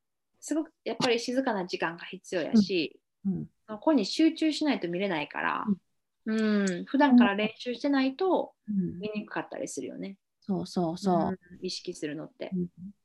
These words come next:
Speaker 2: うん。
Speaker 1: うん。
Speaker 2: だから、なんか、ほんま心の声を聞くとか、内側を見るっていう言葉、
Speaker 1: うん。
Speaker 2: あの、みんな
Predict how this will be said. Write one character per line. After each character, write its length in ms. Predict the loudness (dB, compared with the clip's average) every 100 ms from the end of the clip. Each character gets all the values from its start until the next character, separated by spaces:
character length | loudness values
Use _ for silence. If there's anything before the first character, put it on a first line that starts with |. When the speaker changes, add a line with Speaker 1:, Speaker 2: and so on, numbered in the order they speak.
| _ -8
Speaker 2:
う 40 |
ん。 60 | -2
Speaker 1:
う 40 |
ん。 20 |
Speaker 2:
だ 60 | -2
か 160 | -2 -4
ら、 60 | -2
な 140 | 0
ん 60 | 0
か、 220 | 0 -6 -10 -6
ほ 120 | 4
ん 80 | 6
ま 100 | 6
心 380 | 2 -2 4 6
の 140 | 6 4
声 260 | 4 4
を 60 | 4
聞 160 | 0 0
く 180 | 0
と 120 | 0 -4
か、 360 | 0 2 2
内 260 | 2 2 4
側 220 | 6 8
を 20 | 6
見 60 | 4
る 60 | 4
っ 60 | 2
て 300 | 0 2 6
い 120 | 6
う 60 |
言 280 | 4 2 0
葉、 360 | 4 4 4 2 -8 -20 -4
Speaker 1:
う 60 | 4
ん。 60 | 8
Speaker 2:
あ 80 |
の、 100 | 8 6 -4 -18 _ 8
み 200 | 10 12
ん 80 |
な 100 | 10